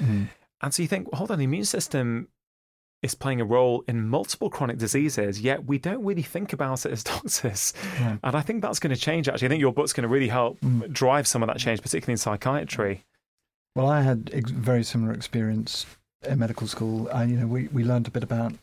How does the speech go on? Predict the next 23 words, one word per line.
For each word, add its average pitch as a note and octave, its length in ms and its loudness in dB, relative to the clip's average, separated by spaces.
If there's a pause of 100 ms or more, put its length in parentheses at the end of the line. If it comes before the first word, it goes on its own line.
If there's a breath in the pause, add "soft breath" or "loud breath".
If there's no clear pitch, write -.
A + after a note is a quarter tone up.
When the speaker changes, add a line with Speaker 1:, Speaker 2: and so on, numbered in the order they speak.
(340)
Speaker 1:
the C3 80 -2
immune A#2+ 280 4
system. A#2 520 -2
Uh, B2 240 2
at A#2+ 180 -2
the C3+ 60 -2
time, B2+ 480 0
this A#2+ 200 -4
is, A#2+ 80 -4
I'm, A#2+ 260 0
I'm A#2+ 200 0
a - 200 -6
bit A#2 60 0
older A2+ 180 -4
than A2+ 120 -4
you, G#2+ 140 -2
so B2+ 140 -6
this B2+ 220 0
is B2+ 160 0
kinda B2 200 0
like, B2 180 2
you C3+ 140 0
know, A2+ 160 0